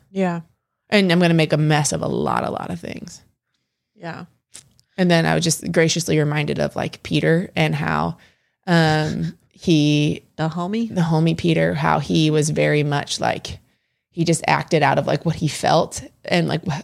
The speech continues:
Speaker 2: and just the beauty of God's grace. I just remember thinking of, um, him in the Garden of Eden when he just, when he chopped off the dude's ear, he was coming for Jesus and he just whipped out his sword and was like, "Yeah." And then Jesus just picked up the ear and put it back on and healed the dude. Didn't say anything to him, just was like,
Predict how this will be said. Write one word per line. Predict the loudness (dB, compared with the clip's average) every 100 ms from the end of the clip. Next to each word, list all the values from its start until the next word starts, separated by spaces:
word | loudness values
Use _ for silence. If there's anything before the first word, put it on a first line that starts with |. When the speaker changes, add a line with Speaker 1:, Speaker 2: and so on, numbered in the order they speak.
| 0
Speaker 2:
and | 2 2
just | 0 -2 0
the | 0
beauty | 2 4 4
of | 2
God's | 0 -4 -2
grace. | -2 0 0
I | 0
just | 0 -2
remember | -2 -2
thinking | -2 -4 -4 -4
of, | -6 -8 -20 _ _ _ _
um, | 0 2
him | 4 4
in |
the | 2
Garden | 2 2 2
of | 0
Eden | 0 0 0
when | 0
he | 0
just, | 0 -2 -2
when | -2
he | -2
chopped | 0 0 0
off | -2
the | 0
dude's | 0 0 2
ear, | 2
he | 4
was | 2 0
coming | -2 0
for | 0
Jesus | 0 2 0 0
and | -2
he | -2
just | 0 2
whipped | 2 4
out | 4
his | 4
sword | 2 2
and | 2
was | 0
like, | -2
"Yeah." | 0 2 2 2 -4 -10 -18 -20 -20 _ 0
And | 2
then | 2
Jesus | 2 0 0
just | -2 -4
picked | -4 -4
up | -6
the | -4 -2
ear | -2 -2 -4
and | -10
put | -8 -8
it | -4
back | -6 -4
on | -6 -4
and | -4
healed | -2 -2
the | -2
dude. | -2 0 2
Didn't | 2 2
say | 2 2
anything | 2 2 2
to | 4 2
him, | 4 0
just | 0 -2 -2
was | -4
like, | -2 -2 -6 -18